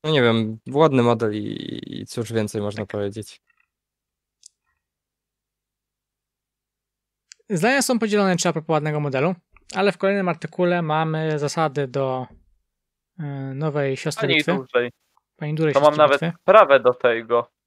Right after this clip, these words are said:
Speaker 3: e, do tego miejsca tutaj, o. To
Speaker 2: Słucham?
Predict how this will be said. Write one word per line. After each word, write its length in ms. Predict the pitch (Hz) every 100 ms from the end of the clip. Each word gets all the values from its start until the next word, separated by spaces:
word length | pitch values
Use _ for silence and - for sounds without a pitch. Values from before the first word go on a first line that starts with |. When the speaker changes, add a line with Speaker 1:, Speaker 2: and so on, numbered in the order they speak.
| _ _
Speaker 3:
e, 280 | 127 120 117
do 200 | 110 117
tego 220 | - 113
miejsca 460 | 117 113 117 - 117
tutaj, 320 | - - 117
o. 140 | 110 _ _ _ _ _ _ _ _ _ _ _ _ _ _ _ -
To 80 | 120
Speaker 2:
Słucham? 360 | - 147 135